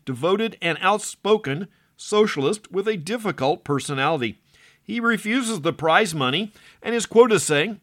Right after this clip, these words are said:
"I can forgive Alfred Nobel for inventing dynamite, but only a fiend in human form could have invented the Nobel Prize."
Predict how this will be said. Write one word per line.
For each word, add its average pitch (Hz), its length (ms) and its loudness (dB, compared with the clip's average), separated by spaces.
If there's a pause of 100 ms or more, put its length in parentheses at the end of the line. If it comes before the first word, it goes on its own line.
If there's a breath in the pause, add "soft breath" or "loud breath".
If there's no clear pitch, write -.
(120)
"I 151 140 -10
can 233 180 -12
forgive 233 540 0
Alfred 139 360 2
Nobel 143 460 2
for 180 160 0
inventing 151 480 0
dynamite, 156 640 0 (440 soft breath)
but 165 220 0
only 220 280 2
a 202 100 4
fiend 160 500 -2
in 165 220 -6
human 185 320 -2
form 135 420 2
could 151 180 -2
have 135 140 0
invented 123 480 -4
the 120 100 -4
Nobel 117 440 -2
Prize." 123 680 0